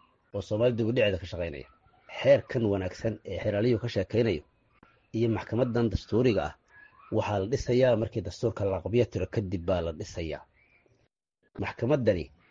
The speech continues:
xeer ay ku shaqaysay u baahan tahay oo dastuuriya. Kaas markii la helo ayayna maxkamaddaas imaanaysaa dhismaheedu.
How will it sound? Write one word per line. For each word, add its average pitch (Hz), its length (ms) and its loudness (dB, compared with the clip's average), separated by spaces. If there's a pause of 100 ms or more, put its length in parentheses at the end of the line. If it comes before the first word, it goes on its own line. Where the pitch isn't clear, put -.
(420)
xeer 131 360 4
ay 117 140 0
ku - 120 -8
shaqaysay 104 420 0
u 107 100 -2
baahan 98 320 -2
tahay 95 160 -2
oo 90 80 -6
dastuuriya. 80 500 -8 (1160)
Kaas 196 240 4
markii 160 280 2
la 120 120 4
helo 127 120 4
ayayna 127 280 2
maxkamaddaas 113 500 -2
imaanaysaa 98 500 -4
dhismaheedu. 95 420 -4